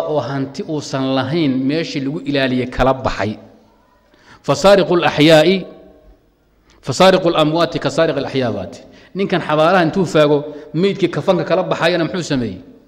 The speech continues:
Kafan waa maal uu meydka la siiyey. Qabri baa lagu asturo, xabaal baa la geliyey. Intuu ka daba tegay, isagoon la ogaan, hareeraha iska firan, iyuu la baxay. Tuuggii caadiga ah intuu guriga tartiib galay, wax da-,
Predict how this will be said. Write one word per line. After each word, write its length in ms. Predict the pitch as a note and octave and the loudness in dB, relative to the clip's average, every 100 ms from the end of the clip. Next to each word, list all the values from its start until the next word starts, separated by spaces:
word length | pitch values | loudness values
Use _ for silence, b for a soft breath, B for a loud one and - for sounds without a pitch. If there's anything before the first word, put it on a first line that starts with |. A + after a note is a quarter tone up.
| _ _ b b - | _ _ b b -4
Kafan 380 | D#3 - F#3+ F#3 | -4 2 2 2
waa 260 | E3 D3 | 2 0
maal 320 | D3 E3 D3+ C#3+ | 0 0 0 0
uu 100 | D#3 | -2
meydka 300 | E3+ D#3 C#3+ | 0 0 2
la 120 | C3+ | 0
siiyey. 400 | - C#3 C3+ C3+ C3+ - - - B B B B - | 0 0 2 0 -2 -12 -18 -20 B B B B 0
Qabri 320 | A3 F3+ F#3+ | 2 4 4
baa 180 | F3 E3+ | 4 4
lagu 180 | E3+ F#3+ | 6 4
asturo, 280 | D#3 F3 D#3+ | 4 2 0
xabaal 360 | D3+ D#3 F3 D#3 | 2 4 6 6
baa 180 | D#3 | 8
la 160 | D3 C3+ | 8 6
geliyey. 360 | C3+ C3 B2+ C3 B B | 2 -2 -2 -6 B B
Intuu 220 | E3 F#3+ - | -10 -6 0
ka 120 | F#3+ | 2
daba 240 | D#3+ D3 | 4 2
tegay, 220 | C#3+ D3 C#3+ | 4 2 2
isagoon 260 | F3+ E3 | 2 4
la 80 | D#3+ | 4
ogaan, 180 | E3 C#3+ | 2 2
hareeraha 260 | C#3+ E3 | 2 0
iska 160 | - D#3+ | -2 -4
firan, 220 | D3+ D3 | -2 0
iyuu 200 | C#3 C#3+ | 4 6
la 120 | D3 | 6
baxay. 320 | C3+ - A2 A2 - - - _ _ b b b - | 6 0 -4 -8 -12 -20 -20 _ _ b b b 2
Tuuggii 320 | A#3+ E3+ F3+ | 2 4 2
caadiga 360 | E3+ G#3 G3 F3+ | 4 4 4 2
ah 60 | |
intuu 220 | E3+ F3+ | 2 -2
guriga 280 | E3 A3 F#3 | -4 -2 -2
tartiib 320 | E3 - G3+ F3+ | -2 -2 -2 0
galay, 160 | E3 | 0
wax 120 | D#3 D#3 | 0 -2
da-, 180 | E3+ | -4